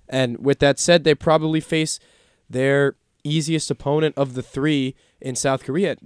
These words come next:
Not an easy opponent by any standards, but, uh, they play, they play a, a decent team, but probably easier than both of the other two. And looking, looking back at how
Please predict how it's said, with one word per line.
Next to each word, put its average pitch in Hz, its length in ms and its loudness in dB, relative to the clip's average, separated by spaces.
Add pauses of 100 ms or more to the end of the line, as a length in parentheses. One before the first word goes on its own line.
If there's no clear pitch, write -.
Not 127 220 -4
an 135 60 -6
easy 127 200 -4
opponent 123 400 -4
by 107 160 -4
any 101 140 -8
standards, 143 480 -2
but, 113 240 -6 (440)
uh, 113 300 -4 (460)
they 139 200 -2
play, 156 260 2
they 131 260 -4
play 135 260 -2
a, 120 40 -6 (340)
a 120 40 -8
decent 160 360 -4
team, 151 180 -2
but 151 160 -2
probably 131 320 -2
easier 123 300 -4
than 117 100 -8
both 117 140 -8
of 113 60 -16
the 113 100 -6
other 117 120 -4
two. 165 280 -4 (520)
And 123 460 -4 (1000)
looking, 135 420 2
looking 143 260 -2
back 135 220 2
at 131 100 -2 (160)
how 113 320 -4